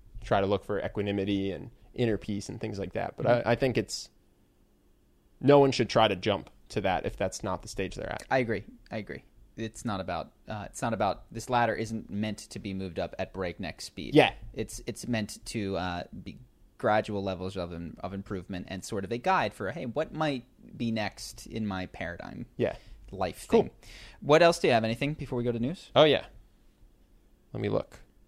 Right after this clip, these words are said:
Speaker 1: Oh, this was just interesting, but I, I knew you'd like it. There's a Mike Posner quote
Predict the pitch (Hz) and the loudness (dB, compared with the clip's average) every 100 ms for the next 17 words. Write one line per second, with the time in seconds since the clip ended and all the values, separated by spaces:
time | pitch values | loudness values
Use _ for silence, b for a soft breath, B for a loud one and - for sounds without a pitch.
0 | _ _ _ _ _ _ 156 226 - 139 | _ _ _ _ _ _ 12 12 8 4
1 | 127 110 131 127 123 131 139 160 139 113 | 4 6 10 12 10 12 12 12 12 12
2 | 113 131 69 - _ - 123 117 113 110 | 12 12 8 0 _ 6 8 12 12 12
3 | 120 131 147 - 139 139 131 117 107 - | 12 10 10 8 10 8 8 4 4 6
4 | 131 117 110 | 10 10 8